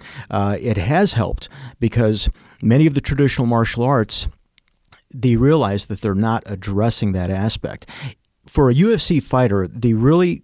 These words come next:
train, cross-train in four different martial arts, and they're all complementary and all imperative. One is wrestling, because when it comes to, when it comes to grappling, the best at takedowns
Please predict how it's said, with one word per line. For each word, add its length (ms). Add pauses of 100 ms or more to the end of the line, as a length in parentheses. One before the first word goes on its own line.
train, 420
cross-train 540
in 80
four 320
different 280
martial 360
arts, 320 (120)
and 200
they're 160 (180)
all 240
complementary 800
and 180 (120)
all 300
imperative. 760 (460)
One 180
is 160
wrestling, 460 (800)
because 300
when 100
it 80
comes 280
to, 420 (1040)
when 140
it 40
comes 180
to 60
grappling, 640
the 100
best 480
at 100
takedowns 680